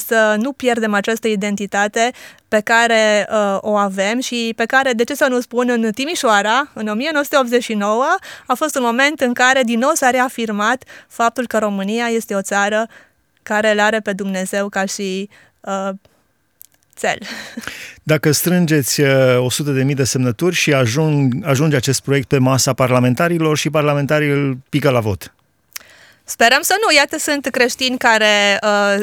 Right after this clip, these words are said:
Speaker 1: uh, spun că ei se roagă pentru acest proiect. Uh, sunt oameni care se implică. Noi facem toate eforturile pentru ca acest proiect să ajungă acolo.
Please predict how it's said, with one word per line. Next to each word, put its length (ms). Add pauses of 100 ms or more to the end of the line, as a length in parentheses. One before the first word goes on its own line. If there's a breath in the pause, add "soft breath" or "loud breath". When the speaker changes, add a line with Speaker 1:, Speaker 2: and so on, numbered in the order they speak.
Speaker 1:
uh, 160
spun 240
că 100
ei 120
se 120
roagă 300
pentru 260
acest 340
proiect. 500
Uh, 140
sunt 320 (160)
oameni 300
care 180
se 160
implică. 600 (260 loud breath)
Noi 220
facem 280
toate 280
eforturile 960 (260 loud breath)
pentru 260
ca 120
acest 240
proiect 240
să 80
ajungă 460
acolo. 540